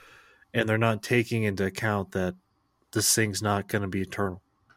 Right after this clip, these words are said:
covid should have showed you, like, if you didn't believe it before, but the system's very fragile. All it takes is one little,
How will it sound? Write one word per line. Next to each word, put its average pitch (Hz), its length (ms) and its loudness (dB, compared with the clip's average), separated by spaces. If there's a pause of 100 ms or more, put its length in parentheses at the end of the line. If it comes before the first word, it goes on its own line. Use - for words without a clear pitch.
(340)
covid 131 300 4
should 131 200 2
have 117 80 2
showed 120 300 4
you, 123 100 4
like, 107 160 2
if 98 160 -8
you 104 40 -2
didn't 113 240 2
believe 110 260 2
it 104 100 0
before, 110 440 2
but 95 300 -2 (640)
the 123 120 4
system's 151 440 2
very 113 220 2
fragile. - 500 -2 (960)
All 117 140 6
it 120 60 -6
takes 123 280 2
is 95 100 -4
one 110 320 4
little, 113 460 2